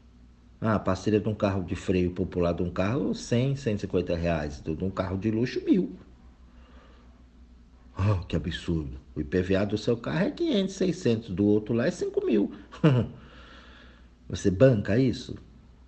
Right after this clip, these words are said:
Você não banca. Acha caro. Então não tem o conforto.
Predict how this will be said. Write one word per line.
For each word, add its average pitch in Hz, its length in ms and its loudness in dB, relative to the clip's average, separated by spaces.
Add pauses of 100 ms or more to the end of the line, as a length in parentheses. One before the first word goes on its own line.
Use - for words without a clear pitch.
(1120)
Você - 280 2
não 277 120 -2
banca. 285 480 2 (600)
Acha 143 240 0
caro. 202 460 -2 (1500)
Então 135 240 2
não 170 80 2
tem 226 160 0
o 220 60 2
conforto. 233 720 -2